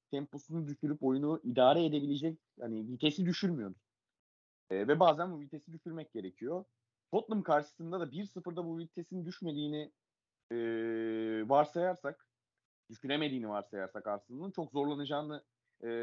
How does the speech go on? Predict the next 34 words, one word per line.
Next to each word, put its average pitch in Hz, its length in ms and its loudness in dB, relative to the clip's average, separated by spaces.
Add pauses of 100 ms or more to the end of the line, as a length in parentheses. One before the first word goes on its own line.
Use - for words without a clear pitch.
(160)
öngörebiliriz. 147 800 -2
Çünkü 123 220 -12
Son 127 300 -2
gibi, 120 300 0
işte 104 320 -6
Richarlison, 120 720 0 (680)
e, 95 140 -4
Kulusevski 131 720 0
gibi 127 200 -2
tehditler, 127 420 2
Harry 113 220 -2
Kane 151 220 0
her 165 80 2
zaman 143 240 -2
tehdit. 120 320 -6 (360)
Arka 117 280 2
tarafta 156 300 -2
böyle 160 160 0
tehditler 147 420 -4
var. 135 180 -4 (540)
Sence 156 480 -2 (760)
velev 202 240 2
ki 196 140 -6
bir 185 100 -4
sıfır 170 200 -10
öne 165 180 -2
geçti 147 260 -4
Arsenal, 117 380 -4 (140)
buradaki, 156 540 -2 (140)
e, 117 80 -6 (680)
senaryo 147 400 2
ne 139 40 0
olacak? 123 340 0
Bir 123 180 -2